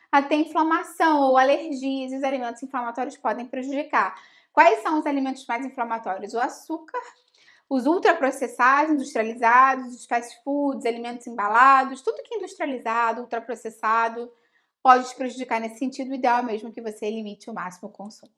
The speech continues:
E alguns estudos já falam que o ômega três pode ajudar, o, a, a gordura, né, o ácido graxo ômega três, pode ajudar a diminuir a inflamação. Então, se você é uma pessoa mais inflamada,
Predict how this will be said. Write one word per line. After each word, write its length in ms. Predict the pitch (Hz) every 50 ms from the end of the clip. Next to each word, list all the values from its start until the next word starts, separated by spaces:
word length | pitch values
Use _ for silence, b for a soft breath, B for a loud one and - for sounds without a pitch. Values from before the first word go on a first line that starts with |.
| _
E 40 | 294
alguns 340 | 302 311 311 320 339 370 392
estudos 420 | 427 415 - 349 330 330 339 311
já 160 | 294 339 392
falam 640 | 370 - - 330 269 277 320 392 440 453 330 294 277
que 180 | 269 - - 277
o 80 | 277
ômega 400 | 262 247 247 254 254 247 247 240
três 380 | 226 - 285 269 311 381 403 -
pode 320 | _ - 285 285 294 370
ajudar, 580 | 427 427 392 392 359 269 226 240 269 302 311 285 247
o, 100 | 208 190
a, 440 | 190 196 - - 220 214 196 190 -
a 60 | - 202
gordura, 440 | 202 202 214 226 269 285 277 254
né, 200 | 220 220 226 226
o 40 | 214
ácido 280 | 214 214 208 - - 208
graxo 260 | 208 196 202 202 -
ômega 220 | 208 196 202 190
três, 260 | - 247 254 285 302 - b b b b b b b _
pode 220 | 294 302 302 330
ajudar 260 | 320 330 320 294 277
a 60 | 294
diminuir 320 | 285 294 330 320 330 330 330
a 80 | 339
inflamação. 560 | 330 - 349 311 320 359 403 440 - - 311 285
Então, 200 | 285 294 294 302
se 160 | 302 311 349
você 280 | 359 370 392 370 - 392
é 60 | 403
uma 140 | 427 453 440
pessoa 300 | 440 339 330 - 320 285
mais 280 | 262 - 220 311 254
inflamada, 720 | 240 226 - - 247 240 262 269 302 349 349 311 254 240